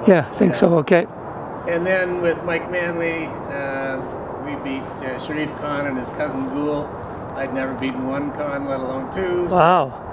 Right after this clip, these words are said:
Speaker 2: that ranks right up there.
Speaker 1: For sure. Nice ones. Who's your sports hero?
Speaker 2: Sports hero? Ooh, that's a good one.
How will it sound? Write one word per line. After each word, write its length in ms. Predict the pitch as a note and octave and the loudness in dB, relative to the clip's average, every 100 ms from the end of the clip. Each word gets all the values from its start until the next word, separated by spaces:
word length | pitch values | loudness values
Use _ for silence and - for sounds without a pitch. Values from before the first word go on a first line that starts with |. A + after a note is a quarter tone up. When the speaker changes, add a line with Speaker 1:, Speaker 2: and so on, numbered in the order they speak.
| - | -6
Speaker 2:
that 180 | C#3+ B2+ | -6 -4
ranks 300 | C3 B2 - | -4 -4 -6
right 240 | C3+ B2 | -6 -4
up 200 | A#2 A#2+ A#2+ | -4 -6 -6
there. 180 | A#2 - - - | -6 -6 -8 2
Speaker 1:
For 220 | G3 F3 | 6 6
sure. 440 | - E3 F3 C3 - - - - - - - - - | 8 8 10 6 0 -10 -10 -10 -10 -8 -8 -8 4
Nice 240 | - G#3 - | 8 8 8
ones. 360 | E3 B2+ - - | 4 4 -4 4
Who's 180 | G3 B3 | 6 8
your 80 | A#3 | 6
sports 360 | - G#3 C4+ | 10 8 10
hero? 260 | - E3 A#2+ - - - - - - - - - - - | 8 8 6 -2 -12 -12 -10 -10 -10 -10 -10 -10 -10 -10
Speaker 2:
Sports 600 | - - F3 G3 F#3+ - | -10 -4 0 0 0 -4
hero? 380 | E3+ E3+ D3+ B2+ - - - - C#4 | -2 2 2 0 -4 -8 -10 -4 0
Ooh, 320 | E4 D4+ C4 - - - - - | 2 2 0 -4 -8 -8 -8 -8
that's 140 | - - | -8 -8
a 40 | |
good 300 | - - - | -8 -6 -6
one. 120 | - | -6